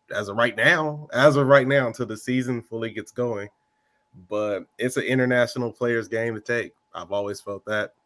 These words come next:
It's been that way. Um, I'm so interested to see what happens with Jason Tatum. I can't see Luka winning in Dallas, but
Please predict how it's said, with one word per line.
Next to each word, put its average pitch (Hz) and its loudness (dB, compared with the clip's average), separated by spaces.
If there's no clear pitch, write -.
It's 87 -12
been 95 -10
that 104 0
way. 110 -2
Um, 92 -8
I'm 151 -2
so 175 6
interested 143 4
to - -10
see 127 -4
what 107 -2
happens 104 -2
with 95 -10
Jason 104 -8
Tatum. 120 -2
I 123 4
can't 135 0
see 123 -2
Luka 127 0
winning 113 0
in 90 -8
Dallas, 127 4
but 87 -8